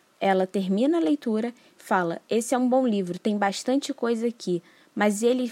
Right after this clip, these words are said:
é tão didático que você pode ler em um dia." Sim, e a parte didática que ele quer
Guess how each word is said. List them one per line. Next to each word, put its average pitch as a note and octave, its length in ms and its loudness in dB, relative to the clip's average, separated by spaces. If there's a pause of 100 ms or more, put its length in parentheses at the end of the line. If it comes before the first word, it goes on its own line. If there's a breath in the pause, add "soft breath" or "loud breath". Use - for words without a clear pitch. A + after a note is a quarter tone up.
(120)
é G#3+ 100 2
tão D4 240 2
didático B3 560 0
que - 100 -8
você A3+ 220 -2
pode A3+ 300 0
ler A#3 180 0
em B3 100 2
um C#4 80 4
dia." F#3+ 380 -2 (420 soft breath)
Sim, D4 300 0
e A#3+ 140 4
a C4+ 40 4
parte F4+ 300 0
didática A3 580 2
que G#3+ 140 -2
ele G3+ 260 0
quer G#3+ 300 2